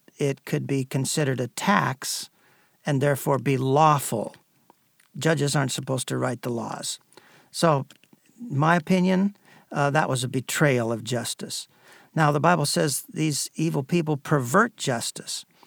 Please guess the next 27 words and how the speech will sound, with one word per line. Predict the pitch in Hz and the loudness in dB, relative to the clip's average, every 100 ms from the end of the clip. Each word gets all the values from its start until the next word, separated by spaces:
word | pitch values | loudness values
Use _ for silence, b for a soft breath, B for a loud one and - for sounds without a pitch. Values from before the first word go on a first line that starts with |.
| b - | b -2
Proverbs | 147 143 135 | 0 2 0
seventeen | - 156 139 139 143 | 0 0 0 -2 -2
twenty-three, | - 160 131 160 139 | 0 -2 0 0 0
"The | 127 | 0
wicked | 127 180 170 139 | 0 0 0 -2
accept | 139 - 139 127 | -2 0 0 0
bribes | 147 185 185 143 127 139 | 4 6 6 6 2 -2
in | 123 | -2
secret | - 208 202 131 - | 0 0 0 -2 -6
to | - 127 | -6 -6
pervert | - 127 120 175 147 - | -4 -4 2 2 2 -2
the | - | -12
course | - 139 135 - | -6 -4 -4 -6
of | 120 | -8
justice." | 123 135 - - - - - _ _ _ _ _ - B B B B | -4 -4 -6 -10 -12 -14 -20 _ _ _ _ _ -20 B B B B
And | 151 123 | 0 6
justice | 202 202 220 - | 6 6 2 0
is | 185 | -2
perverted | - 196 160 147 127 123 - _ _ _ _ | 0 0 4 4 2 -2 -8 _ _ _ _
in | 135 131 | -4 0
two | 175 139 | 2 2
ways, | 135 107 - - b b b b - | 2 0 -6 -10 b b b b 0
when | 151 131 | 2 2
the | 123 | 0
guilty | 107 160 190 202 214 - | 0 2 2 0 -2 2
are | 135 | 0
acquitted | 131 - 262 247 160 180 | 0 -2 0 2 0 -2